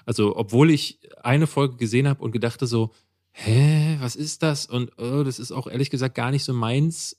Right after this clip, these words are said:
ähm, bin ich dran geblieben. Ich hab die vollen sechs Folgen geguckt, weil sie sich irgendwie so wegguckten.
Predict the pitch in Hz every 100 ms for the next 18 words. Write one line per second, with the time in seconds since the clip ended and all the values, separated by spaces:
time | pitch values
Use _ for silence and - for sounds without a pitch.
0 | - 127 120 120 110 147 - - 170 113
1 | - - - - 110 - - - 127 143
2 | 127 123 - - 113 120 127 110 101 175
3 | - - 113 113 107 110 117 - 117 135
4 | 143 131 127 - - - - _ 92 92